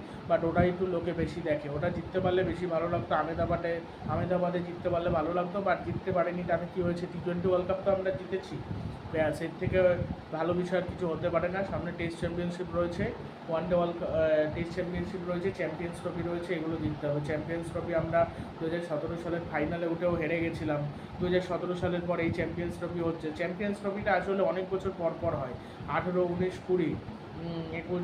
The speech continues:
বাইশ, তেইশ, ছয় বছর পর হচ্ছে চ্যাম্পিয়ন্স ট্রফি।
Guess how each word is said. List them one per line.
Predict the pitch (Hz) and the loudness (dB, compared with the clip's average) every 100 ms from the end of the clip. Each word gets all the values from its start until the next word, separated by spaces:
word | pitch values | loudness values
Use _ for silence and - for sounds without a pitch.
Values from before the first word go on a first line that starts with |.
| 170 | 4
বাইশ, | 175 180 175 | 4 4 2
তেইশ, | 175 160 147 - - | 0 2 0 -4 -4
ছয় | 160 160 | 0 2
বছর | 180 175 180 | 2 0 -2
পর | 170 170 | 0 0
হচ্ছে | 160 151 - 165 160 - - | 0 -4 -4 -2 -2 -8 -4
চ্যাম্পিয়ন্স | 165 151 165 156 - | -2 0 -2 -4 -2
ট্রফি। | 143 139 | -4 -4